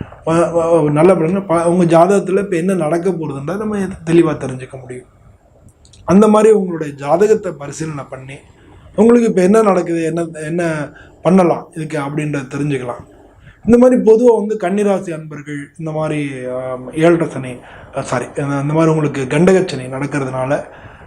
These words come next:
நீங்க வந்து பொதுவா அருகில் உள்ள சிவன் கோயில், அங்க வந்து நவக்கிரகங்கள் இருக்கும். இல்ல சிவன் கோயில் இல்ல, நவக்கிரகம் வ-, பக்கத்துல பிள்ளையார் கோயில கூட இப்பெல்லாம் வைக்கிறாங்க, இல்ல முருகன் கோயில கூட வைக்கிறாங்க.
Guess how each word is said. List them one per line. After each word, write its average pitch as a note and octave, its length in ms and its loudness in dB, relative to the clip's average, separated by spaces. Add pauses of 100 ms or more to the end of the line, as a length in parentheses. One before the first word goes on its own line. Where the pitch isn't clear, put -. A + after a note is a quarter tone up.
நீங்க A#3 300 6
வந்து A3 400 4
பொதுவா G#3+ 320 4 (220)
அருகில் A3 420 2
உள்ள E3 440 0 (920)
சிவன் A3 400 2
கோயில், C#3 360 -6 (160)
அங்க E3 320 2
வந்து G3 220 4
நவக்கிரகங்கள் F#3 560 2
இருக்கும். - 200 -20 (920)
இல்ல A#3+ 320 6
சிவன் A#3+ 280 2
கோயில் A#3 180 4
இல்ல, G3 180 2
நவக்கிரகம் G3+ 840 0
வ-, D#3+ 320 -8 (100)
பக்கத்துல F3 360 0
பிள்ளையார் G3 300 4
கோயில D#3+ 220 -2
கூட F#3+ 180 -4
இப்பெல்லாம் E3+ 320 -4
வைக்கிறாங்க, C#3 360 -10 (520)
இல்ல E3+ 140 4
முருகன் G3 420 4
கோயில D3+ 240 -2
கூட F3 180 -6
வைக்கிறாங்க. C3 340 -8